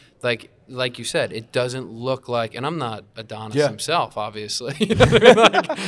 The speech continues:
Speaker 1: I've, I've probably fall into this category where people are like, "Dude, lift a weight."
Speaker 2: Yeah.
Speaker 1: I had a few people tell me they were worried about me.
Speaker 2: <laughs>
Speaker 1: Like, "Dude, I'm worried about you. Have you been eating?" Like, "Yeah, a lot."
Speaker 2: A lot.
Speaker 1: But,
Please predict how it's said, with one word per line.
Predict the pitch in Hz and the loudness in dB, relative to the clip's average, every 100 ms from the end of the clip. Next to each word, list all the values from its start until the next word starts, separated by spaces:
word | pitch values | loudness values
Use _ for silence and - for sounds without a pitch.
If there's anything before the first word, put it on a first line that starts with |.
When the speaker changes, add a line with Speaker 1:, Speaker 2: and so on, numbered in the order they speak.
| 165 - | -10 6
Speaker 1:
I've, | 156 147 127 | 8 8 6
I've | 139 156 156 | 4 4 6
probably | 160 156 147 | 6 6 4
fall | 151 139 139 | 4 6 6
into | 113 139 131 | 2 -6 -6
this | 113 127 131 | -6 -6 -6
category | - 131 151 127 110 107 110 | -2 0 0 -2 -8 -10 -12
where | 123 | -10
people | 131 131 131 | -8 -6 -4
are | 127 | -4
like, | 127 123 | -4 -6
"Dude, | 147 110 - - | -8 -8 -16 -20
lift | 117 139 143 | -10 -10 -8
a | 127 | -12
weight." | 104 110 127 113 - | -12 -10 -10 -10 -12
Speaker 2:
Yeah. | 117 120 113 104 - _ | -4 -2 -2 -6 -14 _
Speaker 1:
I | 131 | -2
had | 156 160 | 0 0
a | |
few | 165 165 | -2 -4
people | 160 135 | -6 -6
tell | 135 | -6
me | 131 | -6
they | 120 | -4
were | 120 | -6
worried | 107 113 131 117 | -6 -6 -6 -6
about | 104 101 | -10 -14
me. | 104 95 - - - | -16 -10 -6 -6 2
Speaker 2:
<laughs> | |
Speaker 1:
Like, | 208 202 208 254 - 123 | 2 2 -4 -8 -10 -8
"Dude, | 139 | -6
I'm | 135 147 | -4 -4
worried | 175 | -4
about | 123 110 110 | -4 -8 -10
you. | 113 | -8
Have | 113 117 | -8 -8
you | |
been | 113 123 | -10 -10
eating?" | 120 165 180 - _ _ _ | -10 -10 -12 -18 _ _ _
Like, | 123 123 | -16 -12
"Yeah, | 160 - - - | -14 -14 -18 -16
a | 113 | -10
lot." | 127 147 - - | -6 -6 -6 -12
Speaker 2:
A | 123 | -10
lot. | 139 165 - - - - | -8 -10 -12 -20 -20 -2
Speaker 1:
But, | 131 120 | 0 0